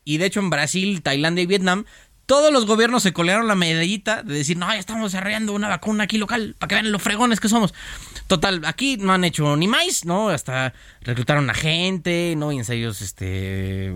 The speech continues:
clínicos. Total, miles de millones de pesos se han metido en el desarrollo de esta, eh, vacuna que hasta la fecha seguimos esperando y no se ha dado. Que ya diría uno,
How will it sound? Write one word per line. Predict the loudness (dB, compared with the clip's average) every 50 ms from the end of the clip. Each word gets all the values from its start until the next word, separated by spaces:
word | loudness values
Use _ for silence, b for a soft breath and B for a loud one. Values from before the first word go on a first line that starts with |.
| -8 -4
clínicos. | -2 0 2 2 2 2 2 2 2 2 0 2 2 4 6 6 6 4 2 0 B B B B B B B B B
Total, | -8 -4 0 2 2 2 0 -4 _
miles | -6 -2 0 2 2 4 4 4 4
de | 2
millones | 0 2 0 0 2 2
de | 0 2
pesos | 4 4 4 4 4
se | 2
han | 2 2
metido | 0 -2 -2 -4 -6 -6 -4 0 0 2
en | 2
el | 2 2
desarrollo | 0 0 -2 0 -2 0 0 0 0 0
de | 0 0
esta, | -2 0 2 2 2 4 2 2 0 0 -2 -4 -6 -6
eh, | -4 -2 -2 0 0 0 0
vacuna | -2 -4 -2 0 2 4 4 4 2 0
que | -2 -4 -4
hasta | -2 -4 -4
la | -4 -2
fecha | 0 0 0 0 0 0
seguimos | 0 2 2 2 2 2 2
esperando | 2 2 2 2 2 2 2 0 -2 -2 B B B B B B B B B B B _ _ _
y | 0 2 2 4 2 0 0 0
no | 0 2 4 4 4 4 2
se | 2 2 2 2
ha | 2 4
dado. | 2 2 0 0 -2 -6 -8 -10 -14 -18 -20 _ _
Que | -2 0 2
ya | 2 0 0
diría | 0 -2 -2 0 0 0
uno, | 0 -2 -4 -4 -6 -8